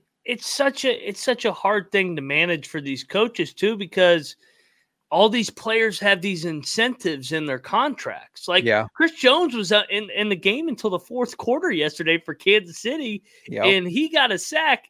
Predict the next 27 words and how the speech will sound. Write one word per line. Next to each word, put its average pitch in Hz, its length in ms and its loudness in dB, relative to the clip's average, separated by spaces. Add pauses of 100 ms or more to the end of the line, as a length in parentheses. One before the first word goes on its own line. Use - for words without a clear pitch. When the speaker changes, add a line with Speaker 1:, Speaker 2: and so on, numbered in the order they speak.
Speaker 1:
and 180 380 2
to 190 80 -6
get 208 240 -6
what, 165 220 0
one 170 160 0
point 180 260 -6
five 175 260 0
mil 160 140 -2
or 185 100 -4
whatever 180 280 -4
the 170 80 -10
fuck 190 240 -6
it 185 40 -10
was. 185 320 0 (280)
And - 80 2
Speaker 2:
Yep. - 100 4
Speaker 1:
they 330 140 0
celebrated 226 680 4
like 190 220 0
they 240 140 2
had 208 100 2
won 202 260 -2
the 160 220 -4
goddamn 185 460 0
Super 180 340 -8
Bowl 127 220 -4
again. 113 340 -8